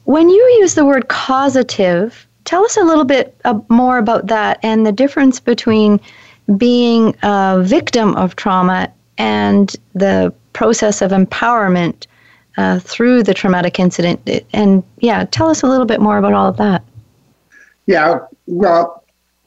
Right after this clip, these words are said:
Speaker 2: uh, we talk about victims of trauma, but the, the actual issue is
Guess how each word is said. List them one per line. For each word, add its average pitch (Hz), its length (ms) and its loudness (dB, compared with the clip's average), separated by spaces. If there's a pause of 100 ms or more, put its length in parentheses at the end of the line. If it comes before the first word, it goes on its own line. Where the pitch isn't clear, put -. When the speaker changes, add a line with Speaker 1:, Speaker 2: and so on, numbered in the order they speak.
(760)
Speaker 2:
uh, 151 260 0
we 175 220 2
talk 190 280 -2
about 147 320 -2
victims 147 680 -2 (180)
of 123 180 -8
trauma, 151 560 -2 (800)
but 147 240 -2
the, 139 400 0
the 156 140 0
actual 147 760 0 (2500)
issue 151 560 2
is 135 640 -2